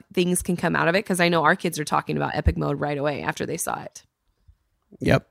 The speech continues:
Speaker 2: So that's where you guys can find it. I'm really excited for where that's gonna go. So you can go to Let's Get Epic dot T V. Also, if you wanna find Charon and see,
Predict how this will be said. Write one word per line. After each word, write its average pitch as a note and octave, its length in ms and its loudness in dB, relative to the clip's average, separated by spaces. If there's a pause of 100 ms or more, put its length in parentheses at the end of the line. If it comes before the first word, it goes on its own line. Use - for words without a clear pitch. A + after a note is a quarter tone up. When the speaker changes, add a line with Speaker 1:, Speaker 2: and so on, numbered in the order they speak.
Speaker 2:
So F#3+ 300 8 (300)
that's F3 240 6
where A3 40 6
you A3 60 6
guys G3 220 8
can E3 100 -2
find C#3 320 4
it. - 160 2 (460)
I'm A3 220 10
really G3 200 10
excited C3+ 360 4
for C#3+ 100 0
where C3 180 8
that's B2 220 4
gonna C3 160 4
go. B2 300 6 (320)
So D3+ 580 8
you E3 320 4
can A3 200 4
go F3 340 6
to D3+ 460 4
Let's D3 340 4
Get F3 180 0
Epic D#3+ 240 4
dot - 240 4
T F#3+ 160 4
V. D3+ 340 4 (300)
Also, F3 320 10
if D#3 160 4
you D#3+ 80 8
wanna E3 200 8
find D#3+ 500 6
Charon D3+ 340 8
and C3+ 140 2
see, C#3+ 360 2